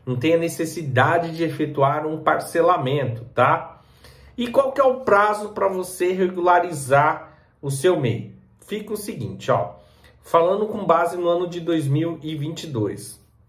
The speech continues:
Todo ano existe um prazo final pra regularização de pendência. Em dois mil e vinte e um, ficou estabelecido até trinta de setembro, tá? Então, provavelmente, já foi se passado o prazo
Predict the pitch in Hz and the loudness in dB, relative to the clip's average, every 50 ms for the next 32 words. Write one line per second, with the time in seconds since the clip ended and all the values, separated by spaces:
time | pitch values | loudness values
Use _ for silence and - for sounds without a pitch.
0 | _ _ _ _ _ _ _ _ _ _ - 214 240 226 196 185 190 208 202 190 | _ _ _ _ _ _ _ _ _ _ 4 6 6 6 4 4 2 2 2 0
1 | 160 151 175 180 - - 190 185 190 - 156 156 160 160 160 160 - - 190 156 | -2 -2 -4 -4 -4 -4 -4 -4 0 2 4 6 6 4 2 -2 -6 -4 0 2
2 | 139 139 139 - 156 156 151 151 147 151 147 139 139 147 143 139 147 143 139 139 | 2 2 2 2 2 2 2 2 2 2 2 2 0 -2 -2 -2 -2 -2 -2 -2
3 | - 170 165 160 117 - - - - - - _ _ _ _ _ _ - - - | -4 -4 -4 -4 -4 -6 -8 -10 -14 -18 -20 _ _ _ _ _ _ -20 -20 -20
4 | - _ - 185 247 240 220 220 196 160 143 143 139 127 117 113 110 101 - - | -20 _ 0 0 2 6 6 6 6 6 4 2 2 2 2 0 -2 -2 -4 -2
5 | 156 170 156 139 147 139 156 156 147 - 160 151 147 151 147 143 139 - 160 156 | -2 -2 -2 -2 -2 0 2 2 2 4 2 2 2 0 -4 -6 -6 -6 0 4
6 | 165 165 165 165 156 156 - 160 160 160 165 165 165 160 - - 202 202 202 190 | 4 4 4 4 0 0 -2 -4 -4 -4 -2 -4 -4 -4 -2 -2 -2 0 0 0
7 | 156 135 117 - - - - - - _ _ _ _ _ _ _ _ _ _ - | 0 0 0 -2 -6 -10 -16 -20 -20 _ _ _ _ _ _ _ _ _ _ -2
8 | 107 110 123 135 - - - - - _ - 160 147 143 135 196 226 233 208 190 | 0 0 0 0 -2 -8 -12 -18 -10 _ 0 0 2 2 4 4 4 6 6 4
9 | 165 131 120 107 107 120 139 156 151 135 - - - - - - - 104 - 98 | 2 2 0 0 0 2 2 2 2 0 -2 -6 -10 -14 -18 -18 -14 -10 -4 2
10 | 120 135 156 185 180 - - - 139 147 147 143 - - 113 113 110 104 98 - | 2 4 4 4 2 -2 -4 -2 -2 0 0 -2 -4 -8 -6 -2 0 0 0 0
11 | - 127 127 131 123 127 120 117 - - 117 113 120 131 131 - - - | 2 2 2 2 2 0 -4 -4 0 2 4 4 4 2 0 -2 -6 -8